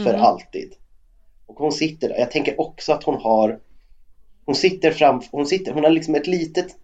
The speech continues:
Speaker 2: skrivbord fullt med papper där hon, och hon har en stämpel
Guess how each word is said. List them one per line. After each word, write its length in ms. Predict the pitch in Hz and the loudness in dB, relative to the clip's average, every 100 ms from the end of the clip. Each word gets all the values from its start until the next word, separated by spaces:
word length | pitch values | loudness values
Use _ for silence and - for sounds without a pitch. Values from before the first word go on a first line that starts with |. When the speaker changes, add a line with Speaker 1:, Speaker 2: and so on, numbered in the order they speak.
| - | -20
Speaker 2:
skrivbord 680 | - 156 123 101 90 110 - | -4 0 0 -2 -10 -12 -16
fullt 560 | - 175 160 160 - 117 | -4 0 0 -2 -8 -2
med 300 | 120 104 - | -2 0 0
papper 420 | 135 - 120 113 113 | 0 0 -6 -6 -4
där 100 | 110 | -4
hon, 120 | 120 | -4
och 160 | 120 120 | -8 -8
hon 100 | 131 | -2
har 160 | 139 - | 0 2
en 220 | 143 127 | 0 -2
stämpel 800 | - 147 117 101 - 131 135 | -4 0 0 -2 0 2 2